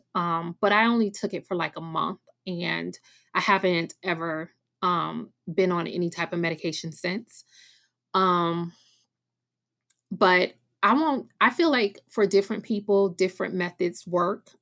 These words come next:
And so I am not against medication. I feel like if medication is what's needed in order for you to live a normal and hap-, and healthy and happy life, then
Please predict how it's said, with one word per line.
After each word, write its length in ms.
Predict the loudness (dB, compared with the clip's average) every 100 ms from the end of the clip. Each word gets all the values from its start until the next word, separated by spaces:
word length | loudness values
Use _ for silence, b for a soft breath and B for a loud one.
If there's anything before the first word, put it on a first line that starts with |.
| _
And 280 | -4 -2 -2
so 160 | 2 2
I 140 | 4
am 180 | 2 0
not 180 | -2 -2
against 400 | -2 -6 -6 -6
medication. 600 | -6 -4 -6 -6 -6 -6
I 100 | -8
feel 200 | -4 -2
like 240 | 0 -4 -4
if 240 | -6 -4
medication 580 | -6 -6 -4 -4 -4 -8 b b b b -4
is 160 | 0
what's 240 | 2 2 2
needed 340 | 2 4 2
in 140 | 0
order 200 | 0 -2
for 120 | -2 -4
you 160 | -4
to 180 | -4 -4
live 400 | 0 2 0 -2 -6
a 60 |
normal 420 | -4 -4 -4 -6
and 80 | -10
hap-, 280 | -8 -8 -8 _ _
and 140 | -4 -2
healthy 460 | -2 -2 -2 -4
and 120 | -6
happy 320 | -2 -2 -2 -2
life, 360 | -2 -2 -4 b b b b
then 500 | 0 2 2 -2 -8